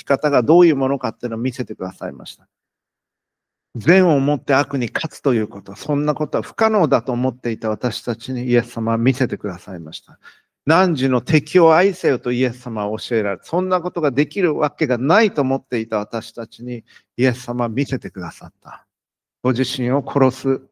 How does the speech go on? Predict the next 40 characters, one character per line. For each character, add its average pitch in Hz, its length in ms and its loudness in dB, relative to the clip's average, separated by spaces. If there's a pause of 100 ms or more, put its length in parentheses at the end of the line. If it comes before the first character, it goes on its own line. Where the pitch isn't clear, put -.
十 123 240 4
字 101 80 -10
架 139 100 -2
に 127 60 -4
つ - 60 -14
け 139 100 -2
て 120 120 -10
殺 151 220 4
す 147 420 0
人 - 260 0
た 120 160 -4
ち - 160 -6
を 113 180 0
愛 131 160 4
し - 180 -6
抜 131 180 0
か 147 180 2
れ、 120 240 0 (380)
許 135 280 6
し - 180 -4
抜 135 120 0
か 139 180 -2
れ 135 100 0
て 135 320 -2
生 123 340 2
涯 101 260 -2
を 127 280 -6
捧 110 240 -4
げ 110 140 -4
ら 104 120 -2
れ 92 120 -8
た。 - 300 -20
そ - 120 0
れ 175 80 2
が 170 140 2
天 156 280 -4
の 110 120 -6
生 92 80 -10
き - 180 -20
方 - 340 -8